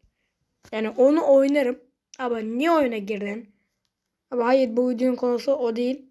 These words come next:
ama, e, savaş çıktıktan sonra atacağım. Ve Gana da gelsin.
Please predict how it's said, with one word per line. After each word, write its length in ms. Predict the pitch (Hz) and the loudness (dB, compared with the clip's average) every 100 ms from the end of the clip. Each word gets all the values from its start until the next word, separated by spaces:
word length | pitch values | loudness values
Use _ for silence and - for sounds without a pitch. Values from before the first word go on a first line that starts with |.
| _ | _
ama, 400 | 226 226 240 269 - _ _ _ _ _ _ | -12 -8 -6 -6 -12 _ _ _ _ _ _
e, 160 | 220 220 | -8 -8
savaş 420 | 208 247 262 254 | -2 0 0 -2
çıktıktan 520 | - 277 - 262 269 | -8 -14 -8 -4 -4
sonra 480 | 262 - 254 247 240 | -6 -8 -4 -4 -2
atacağım. 540 | 247 233 - 214 226 - _ _ _ _ _ _ _ _ _ _ _ _ _ | -4 -6 -8 -10 -12 -14 _ _ _ _ _ _ _ _ _ _ _ _ _
Ve 100 | 240 | -4
Gana 280 | 233 254 269 | 2 2 4
da 80 | 247 | 2
gelsin. 480 | 226 214 - 247 | 0 -4 -6 -8